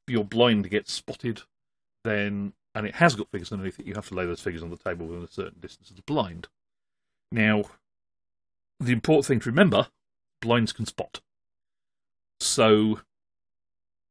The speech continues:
blinds can also make people very paranoid, but more importantly, blinds can spot. If you are attacking a defended position, then typically you will send out a bunch of little patrols, otherwise known as dummy blinds, to try and spot where things are. You also,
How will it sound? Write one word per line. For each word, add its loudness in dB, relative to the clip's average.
blinds 4
can -2
also 0
make -4
people -6
very -6
paranoid, 2
but -2
more 4
importantly, 0
blinds -6
can -10
spot. -10
If -10
you -2
are -4
attacking -6
a -2
defended -8
position, -6
then -2
typically -4
you -6
will -6
send -4
out -4
a -12
bunch -8
of -8
little -8
patrols, -6
otherwise -6
known -10
as -18
dummy -2
blinds, -6
to -20
try -6
and -6
spot -6
where -2
things -4
are. -4
You -10
also, 0